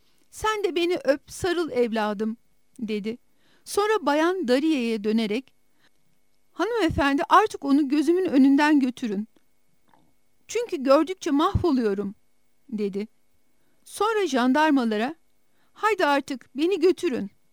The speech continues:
dedi ve kapıya doğru ilerledi. Rahip Jean Fortier ile beraber kapıya kadar ilerledi.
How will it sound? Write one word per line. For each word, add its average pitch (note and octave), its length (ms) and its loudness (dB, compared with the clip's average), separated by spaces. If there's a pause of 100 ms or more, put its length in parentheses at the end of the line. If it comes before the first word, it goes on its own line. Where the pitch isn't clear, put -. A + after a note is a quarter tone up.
(160)
dedi A3+ 420 -6 (100)
ve D4 140 -4
kapıya C#4+ 520 -4
doğru A3+ 260 0
ilerledi. F#3+ 680 -6 (760)
Rahip D#4 360 0
Jean C#4+ 260 0
Fortier F#4+ 420 0
ile A#3 220 -2
beraber A#3 540 -2
kapıya D#4 360 -4
kadar A#3+ 300 -6
ilerledi. G3 760 -8